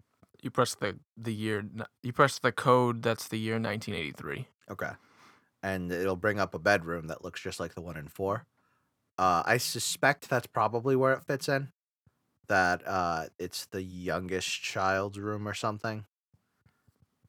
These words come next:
Speaker 2: Which would mean you'd be playing as the crying child before they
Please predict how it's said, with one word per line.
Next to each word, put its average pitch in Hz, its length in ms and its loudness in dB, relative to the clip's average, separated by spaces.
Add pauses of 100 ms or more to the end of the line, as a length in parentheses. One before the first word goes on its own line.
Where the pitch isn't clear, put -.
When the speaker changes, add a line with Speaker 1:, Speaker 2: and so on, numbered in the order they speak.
(240)
Speaker 2:
Which 107 240 -4
would 90 140 -4
mean 92 400 -4
you'd 87 240 -8
be 92 120 -6 (120)
playing 95 340 0
as 90 260 -4
the 90 220 -6
crying 92 500 0
child 90 1080 0 (800)
before 90 360 -2
they 87 220 -2